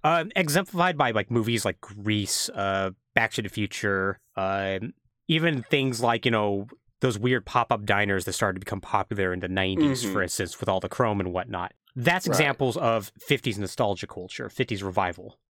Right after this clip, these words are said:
Speaker 2: Right, talking about the good old days.
Speaker 1: Exactly. Now, cultural nostalgia has never just been limited to this decade. Uh, for instance, twenties nostalgia was incredibly big in the sixties.
Speaker 2: Hmm.
Speaker 1: And right now, eighties nostalgia has had, like, a nearly decades-long resurgence.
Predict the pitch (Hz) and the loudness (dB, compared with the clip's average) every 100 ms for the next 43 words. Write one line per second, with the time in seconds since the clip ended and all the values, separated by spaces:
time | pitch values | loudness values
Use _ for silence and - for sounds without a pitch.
0 | _ 107 110 87 - - 98 104 95 90 | _ -6 -2 -2 -2 0 0 0 -4 -6
1 | - 95 107 90 80 76 82 87 - - | -6 -4 -2 -2 -4 -6 -12 -12 -16 -20
2 | - _ - 170 131 202 196 - 90 - | -20 _ 0 0 2 2 0 -2 -10 -10
3 | _ _ 175 202 - _ - 311 - 320 | _ _ 0 0 -2 _ -2 -2 0 0
4 | 214 - 190 165 165 151 135 143 147 123 | 0 2 2 2 2 2 2 2 2 0
5 | 139 - 104 92 107 143 123 107 90 - | -2 0 0 0 0 0 0 -4 -2 -2
6 | 101 127 139 160 101 101 147 127 127 - | 0 2 0 -2 -2 0 0 0 -2 -4
7 | - 151 180 165 - 117 101 104 98 107 | -2 0 2 0 0 2 0 0 -2 -4
8 | 95 - - 151 156 104 - 113 113 135 | -8 -6 -2 0 0 -2 0 0 0 -4
9 | 92 - - 196 - 87 80 - - _ | -6 -6 -4 -4 -6 -14 -14 -16 -18 _
10 | - 120 139 151 120 127 - 139 190 175 | -2 2 2 2 -4 -8 -4 0 2 2
11 | 196 160 - 147 165 190 143 120 - 120 | 2 0 -2 0 2 2 2 0 2 2
12 | 113 101 107 104 - - - 117 - 139 | 2 2 2 2 -2 -8 -4 -4 2 2
13 | 120 107 104 101 113 117 101 95 - 110 | 2 0 0 2 2 2 0 -2 -2 0
14 | - 113 98 101 101 104 95 90 - 110 | 0 -2 -2 -2 0 0 -2 -4 0 0
15 | 95 87 95 - | 0 -6 -8 -10